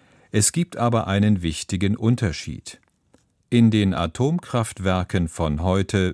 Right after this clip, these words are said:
werden kleine Atome gespalten. Dadurch entsteht Energie, aber auch gefährlicher Müll. Die Energie kann man in Strom umwandeln.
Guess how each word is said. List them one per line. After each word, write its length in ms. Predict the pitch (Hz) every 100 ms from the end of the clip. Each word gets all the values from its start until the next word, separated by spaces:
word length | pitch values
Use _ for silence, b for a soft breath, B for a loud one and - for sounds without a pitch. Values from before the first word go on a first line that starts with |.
| 85
werden 440 | 98 98 98 87
kleine 600 | - 110 104 110 95 78
Atome 600 | 80 82 107 107 92 69 -
gespalten. 680 | 80 - 78 71 - - - _ _ _ _ _ _ _ _
Dadurch 680 | 78 71 73 87 147 - -
entsteht 680 | - 82 - - 76 73 -
Energie, 680 | 80 90 87 120 117 104 b b b
aber 360 | 90 92 104 -
auch 320 | 90 90 -
gefährlicher 680 | 101 - 80 71 71 - 90
Müll. 360 | 98 98 76 b b b b b b
Die 180 | 87 82
Energie 600 | 80 80 78 73 90 135
kann 320 | - 107 92
man 220 | 90 90 92
in 240 | 107 117
Strom 520 | - - 113 90 76
umwandeln. 760 | - 87 80 78 80 76 78